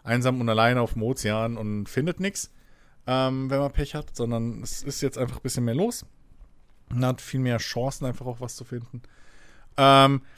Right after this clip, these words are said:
was ganz cool ist, dass, ähm, geschichtliche, äh, äh, äh, äh, Ereignisse auch jetzt schön in der, ähm, Kampagne sozusagen wiedergespiegelt werden. Also die Weltkarte verändert sich. Du siehst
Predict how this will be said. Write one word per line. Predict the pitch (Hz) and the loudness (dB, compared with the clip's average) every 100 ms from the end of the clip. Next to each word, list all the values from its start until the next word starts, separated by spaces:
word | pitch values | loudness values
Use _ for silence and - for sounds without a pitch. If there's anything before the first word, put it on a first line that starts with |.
| - | -6
was | 143 147 | -2 2
ganz | 214 - | 0 2
cool | 233 | 2
ist, | 247 - 175 | 2 0 2
dass, | 165 - - - - | 2 0 -2 -4 -2
ähm, | 143 147 143 139 139 135 131 | 0 4 4 4 2 0 -4
geschichtliche, | 123 127 - - 170 156 - 147 139 135 127 - - - - - | -4 -4 -4 -4 -4 -4 2 4 4 4 0 -8 -12 -8 -6 -2
äh, | 120 | 2
äh, | 117 117 | 2 2
äh, | 113 117 110 117 110 107 | 0 -2 -2 0 0 -2
äh, | 107 104 - - - - | -4 -10 -14 -20 -20 0
Ereignisse | 123 123 143 180 165 151 - 151 147 | 2 6 4 4 -2 -2 0 2 4
auch | 127 160 - | 4 4 2
jetzt | 143 - | -2 -4
schön | - 139 143 | 0 2 2
in | 147 139 156 | 0 0 2
der, | 139 135 127 123 - - _ _ _ | 6 6 6 4 -2 -16 _ _ _
ähm, | 123 120 120 117 110 | 0 2 2 0 -2
Kampagne | - 117 - 135 156 | -2 0 2 2 0
sozusagen | 131 135 131 120 120 117 120 113 110 107 - | 0 -2 -2 2 4 4 2 -2 -6 -8 -14
wiedergespiegelt | 107 107 214 214 - - 185 175 | -12 -2 0 0 -2 -6 -6 -4
werden. | 180 170 170 | 0 0 -2
Also | 127 107 | -4 -6
die | 104 | 0
Weltkarte | 113 135 147 - - 135 - | 2 2 0 -6 -2 -2 -2
verändert | 135 - 127 135 131 - | -10 -8 -4 -2 -2 -2
sich. | 131 - | -6 -6
Du | 117 | -8
siehst | 107 135 135 | -6 -4 -6